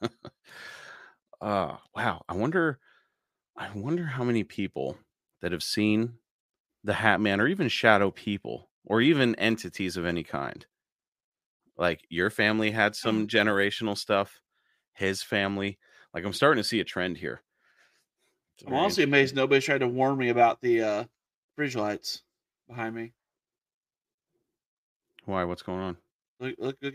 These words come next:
Speaker 2: look at my, just over my shoulder, right there.
Speaker 1: Uh-huh.
Speaker 2: Looks like two little beady eyes going in the darkness.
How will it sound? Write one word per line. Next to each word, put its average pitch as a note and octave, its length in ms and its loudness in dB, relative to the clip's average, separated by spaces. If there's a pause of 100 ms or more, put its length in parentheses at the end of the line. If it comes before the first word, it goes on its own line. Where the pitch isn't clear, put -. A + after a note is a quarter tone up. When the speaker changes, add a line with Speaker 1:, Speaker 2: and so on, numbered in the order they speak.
(120)
Speaker 2:
look C#3+ 100 -6
at D#3 60 -8
my, C#3 120 -2
just - 200 -12
over C3+ 180 -2
my C3 120 0
shoulder, A#2 480 0 (100)
right B2+ 140 -4
there. C#3+ 260 0 (300)
Speaker 1:
Uh-huh. G#2+ 200 -4 (480)
Speaker 2:
Looks B2+ 140 -8
like A#2+ 100 -4
two C3 100 -2
little A#2 160 2
beady B2 380 4
eyes A#2+ 440 8
going A#2 180 0
in A2+ 140 -2
the A2+ 40 -4
darkness. A#2 600 -4